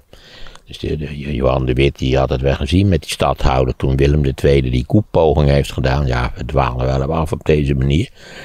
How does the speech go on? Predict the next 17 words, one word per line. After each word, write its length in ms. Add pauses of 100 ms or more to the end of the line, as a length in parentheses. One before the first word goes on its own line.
(160)
Eh, 280 (120)
dus 200
toen, 200
eh, 160
hebben 260
we 60
een 60
hele 140
tijd 220
zonder 300
stadhouder 600
gezeten 440
tot 180
zestien 360
tweeënzeventig, 920
het 120
rampjaar, 680